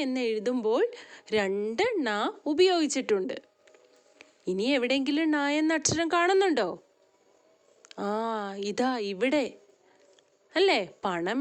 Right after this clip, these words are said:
എന്നെഴുതുമ്പോൾ ണ എന്ന അക്ഷരം വരുന്നുണ്ട്. ഇന്ന് ണ എന്ന അക്ഷരം വരുന്ന ഒരുപാട് വാക്കുകൾ പഠിച്ചു. ണ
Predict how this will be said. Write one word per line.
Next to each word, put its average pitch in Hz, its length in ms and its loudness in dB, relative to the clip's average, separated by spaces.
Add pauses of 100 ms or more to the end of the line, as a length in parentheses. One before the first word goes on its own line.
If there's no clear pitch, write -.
എന്നെഴുതുമ്പോൾ 233 760 0 (520)
ണ - 20 2 (400)
എന്ന 202 200 -2 (500)
അക്ഷരം 415 460 2
വരുന്നുണ്ട്. 190 520 -2 (1400)
ഇന്ന് 190 300 0 (380)
ണ - 20 0 (380)
എന്ന 220 180 -2 (100)
അക്ഷരം 208 400 -2
വരുന്ന 208 260 -2 (120)
ഒരുപാട് 202 580 0 (120)
വാക്കുകൾ 233 540 0 (120)
പഠിച്ചു. 220 420 2 (500)
ണ 202 40 4